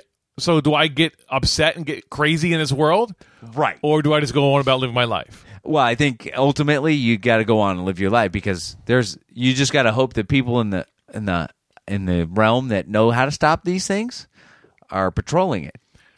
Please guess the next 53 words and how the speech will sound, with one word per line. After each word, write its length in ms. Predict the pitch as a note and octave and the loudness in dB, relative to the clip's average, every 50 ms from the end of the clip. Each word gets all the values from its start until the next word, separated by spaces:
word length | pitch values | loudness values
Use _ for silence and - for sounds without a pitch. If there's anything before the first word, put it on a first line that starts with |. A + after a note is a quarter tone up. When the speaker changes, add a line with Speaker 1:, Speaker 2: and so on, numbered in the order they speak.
| _ _ _ | _ _ _
Speaker 1:
I 120 | - E3 | -2 -2
guess, 320 | D#3 C3+ G3 A3 A3 G3 C3+ | 2 2 2 2 2 2 0
but 120 | C3+ E3+ | 2 2
I 80 | F3+ F3+ | 2 4
know 140 | F3+ F#3+ F3+ | 4 2 2
the, 140 | F3 E3+ | 2 0
the 260 | D#3 D3 C#3+ E3 D#3 C#3 | 0 -2 -8 -8 -2 0
people 180 | E3 G3+ F3+ F3 | 2 2 4 2
that 60 | E3 | 2
can 100 | D3 D#3+ | 0 -2
stop 360 | - - - F3 F#3 G3 E3+ | -4 0 2 2 2 4 4
it 60 | E3 D3 | 2 4
are 80 | D#3 | 4
also 200 | D3+ E3 D#3+ C#3 | 4 4 2 0
the 60 | D3 | 0
people 160 | C3 D#3 D#3 C#3 | 0 0 0 2
that 80 | C#3+ B2 | 0 0
started 400 | - - - E3 E3 D3+ A#2+ G2+ | 0 0 2 2 2 2 0 -4
it. 100 | - - _ _ - - - - - - | -10 -16 _ _ -20 -20 -20 -20 -6 0
Speaker 2:
Well, 160 | C3 C3+ C3 | 2 4 4
that's 180 | C3+ C3 - | 4 2 2
true, 320 | - - D3+ C#3+ G2 C#2+ G#1 | 0 0 2 2 2 2 0
yes. 500 | C#2 F#2+ G2 D#2+ - - - - - - _ _ _ _ _ _ _ _ | 2 2 2 2 0 -4 -10 -12 -14 -16 _ _ _ _ _ _ _ _
Speaker 1:
Right? 360 | C3 C3+ C#3 D3+ E3 E3+ - - - | -2 2 2 2 2 0 -4 -8 -14
Speaker 2:
Which 280 | - C3+ C3+ C3+ - C3+ | -6 -2 -2 0 2 2
also 240 | B2 B2 A#2 - B2 | 2 2 2 0 2
might 240 | A#2 A2 G#2 G2+ F#2 | 2 2 2 2 0
be, 340 | G#2+ G#2 G2 F#2+ F2+ - - - | -2 -2 -2 -4 -8 -10 -16 -12
you 120 | - E3+ F3 | -8 -4 -2
know, 200 | B2+ G#2 G2+ G#2 - - - - - | 0 0 -2 -4 -8 -16 -18 -10 -8
uh, 160 | D#3+ D#3+ D#3+ | -6 -4 -4
at 120 | D#3+ D#3 - | -4 -4 -2
the 100 | D3 D3 | -2 -2
end 140 | C#3+ C3+ | 0 -2
of 60 | B2 A2+ | -4 -4
the 60 | A2 | 0
day, 220 | C3 D3+ C#3+ B2+ B2 | 0 2 2 2 2
you're 80 | A#2 | 2
like, 160 | A2 A2 A2 C3 | 2 0 0 -4
"Uh, 480 | D#3 E3 E3 E3 D#3+ D#3+ D#3+ D#3+ D#3+ | -8 -8 -8 -6 -4 -4 -2 -2 -4
throw 240 | D#3+ - F#3 F3+ E3+ | -2 0 2 2 4
a 20 | E3+ | 4
little 160 | F3 E3+ E3 | 4 4 4
out 240 | D#3+ D#3+ D#3+ D#3+ - | 4 2 2 2 2
there, 240 | E3+ D#3+ D#3+ D#3+ | 2 4 4 2
and 400 | D#3 - - - - - D#3 D#3 | 0 -2 -8 -12 -10 -10 -8 -6
then 140 | D#3 D3+ D3+ | -6 -4 -2
they 160 | D3+ D#3 D#3 | -2 -2 0
pay 160 | D#3 E3 D#3 D#3 | 2 2 2 2
me 120 | D#3 D#3 | 0 -2
to 80 | D3 D3+ | -4 -2
stop 300 | - - D#3+ D#3+ D#3+ E3+ | 0 2 2 2 2 2
it. 160 | E3 E3 | 0 -2